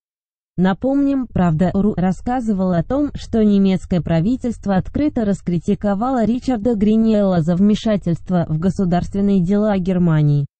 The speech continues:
Посол С Ш А в Ф Р Г открыто выступал против реализации проекта «Северный поток-два» и даже разослал немецким компаниям письма с угрозами.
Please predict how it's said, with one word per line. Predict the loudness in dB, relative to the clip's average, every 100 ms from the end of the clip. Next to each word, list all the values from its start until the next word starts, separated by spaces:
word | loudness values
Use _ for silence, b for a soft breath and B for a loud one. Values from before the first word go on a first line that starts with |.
| _ _ _ _ _ _ _ _ _ _ -4
Посол | -2 0 0 0
С | 0 -4
Ш | -2
А | -2 -2
в |
Ф | -4 -2
Р | 0
Г | 0 0
открыто | 0 -2 -2 0 0
выступал | -2 -2 -4 -2 -4 -4
против | -4 -4 -2
реализации | 0 2 2 0 0 -4 -2 -2
проекта | -2 -2 -4 -6 -6 -8
«Северный | -4 -2 0 2 2 2
поток-два» | 0 -4 -2 -2 0 -2 -2
и | -4
даже | -2 -2 0
разослал | 0 0 0 0 0
немецким | 2 2 2 -2 -2 0 2
компаниям | 0 0 0 2 4 4 2
письма | 0 -2 -2 -4
с | -4
угрозами. | -4 0 0 0 0 0